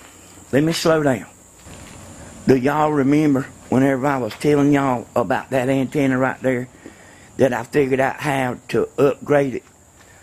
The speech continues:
Well, that ain't all I figured out about it. I, I figured out how to lean that antenna more,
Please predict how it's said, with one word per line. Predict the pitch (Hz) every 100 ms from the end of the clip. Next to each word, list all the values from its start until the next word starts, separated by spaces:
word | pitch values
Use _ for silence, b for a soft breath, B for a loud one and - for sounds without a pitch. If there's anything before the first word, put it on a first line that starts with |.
| B B B B B - - - -
Well, | 107
that | - 131 131
ain't | 123 123
all | 143 127
I | 117
figured | - 113 110
out | 113 107
about | 107 110 98
it. | - - - B B B - -
I, | - 127 123 - -
I | 120
figured | 113 190 180 160
out | 147 139 -
how | - 151 135
to | - 104
lean | 104 151 160 151 127 123 B B B B -
that | 131 127
antenna | 147 135 156 135 113
more, | 110 139 139 127